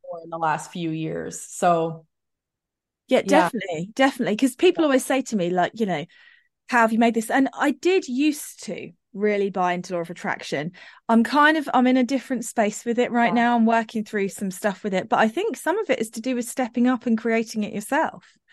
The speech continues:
Speaker 1: Exactly.
Speaker 2: And yeah, so, ah, it's fascinating. So you're
Speaker 1: Mm.
Speaker 2: off, you're doing your thing, you've got all, and you, you seem quite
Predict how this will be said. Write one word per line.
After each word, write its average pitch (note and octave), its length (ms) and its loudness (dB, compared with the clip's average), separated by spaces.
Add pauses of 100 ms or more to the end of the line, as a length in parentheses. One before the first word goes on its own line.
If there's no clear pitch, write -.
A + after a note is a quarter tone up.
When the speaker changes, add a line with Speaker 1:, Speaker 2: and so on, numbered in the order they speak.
Speaker 1:
Exactly. F3 600 -2
Speaker 2:
And G3+ 400 2
yeah, F#3+ 300 2 (100)
so, G3+ 560 2 (160)
ah, - 260 -10 (100)
it's A3 460 -10 (420)
fascinating. F3 800 -6 (380)
So C#4+ 160 4
you're C#4+ 240 8
Speaker 1:
Mm. E4+ 100 10
Speaker 2:
off, - 120 -2
you're C#4+ 120 2
doing E4+ 260 4
your D#4+ 80 0
thing, B3+ 280 4
you've A#3+ 140 0
got - 160 2
all, B3+ 120 4
and C4 340 0
you, A#3+ 340 -4 (140)
you G#3+ 120 -4
seem D4 240 -2
quite - 680 -2